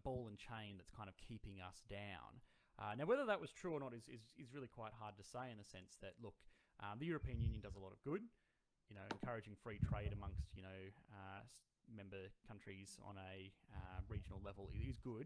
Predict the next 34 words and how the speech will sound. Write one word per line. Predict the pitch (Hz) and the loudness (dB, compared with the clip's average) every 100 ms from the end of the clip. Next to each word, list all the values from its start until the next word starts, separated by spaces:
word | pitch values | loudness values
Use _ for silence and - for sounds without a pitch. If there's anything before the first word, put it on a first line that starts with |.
| 175 | -2
You | 113 | -6
know, | 101 | -4
free | - 120 | -2 -2
trade | - 113 107 110 | -2 -2 -2 -4
normally, | 107 107 107 104 98 101 - - - | -4 -2 -4 -4 -6 -8 -14 -20 -8
uh, | - 98 95 101 - _ _ _ _ - | -2 2 2 0 -6 _ _ _ _ -2
liberates | 147 147 135 113 107 - | 0 2 2 0 -4 -8
certain | - 113 110 | -6 -6 -6
economies | - 104 101 98 - | -6 -6 -6 -8 -4
to | 101 98 95 - | -2 -2 -4 -4
take | 110 113 | -4 -4
advantage | 107 101 101 | -4 -6 -6
of | 101 | -8
things | 95 95 | -8 -8
like | 113 | -8
comparative | 113 101 101 98 98 | -8 -6 -4 -4 -6
advantage. | 104 92 95 - 185 - - _ _ _ _ _ _ - 135 | -8 -8 -6 -6 -8 -10 -20 _ _ _ _ _ _ -12 -6
Um, | 131 135 - - - | -6 -6 -4 -4 0
but | 247 | 0
also | 294 285 | 2 2
limiting | 190 196 170 | 4 4 4
in | 151 | 0
the | 131 | 0
sense | 143 127 | -2 -2
that, | 131 | -4
of | - | 0
course, | 170 160 | 4 4
you | - | 2
know, | 117 | -2
you're | 113 120 | -2 -2
tied | - 131 113 | 2 2 2
down | 107 101 104 101 | -2 -2 -4 -6
to | 104 | -6
effectively | 98 107 - 101 95 | -6 -6 -8 -8 -8